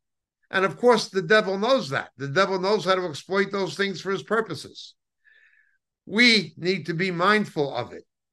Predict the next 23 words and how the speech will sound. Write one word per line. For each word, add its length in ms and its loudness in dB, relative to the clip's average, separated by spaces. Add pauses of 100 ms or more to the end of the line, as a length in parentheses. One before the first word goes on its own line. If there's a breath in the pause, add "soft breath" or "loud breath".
We 300 2
need 300 0
to 80 -4
be 220 -4
very, 560 4 (140)
very 460 4
aware 720 0 (140)
of 180 -8
it. 220 -10 (640)
Always 500 4
look 240 0
at 180 0
the 100 -2
long 340 2
game. 440 -2 (760)
When 240 -4
you 100 -2
fail 380 2
something, 540 0
it's 180 -6
gonna 260 0
happen 380 0
again 560 2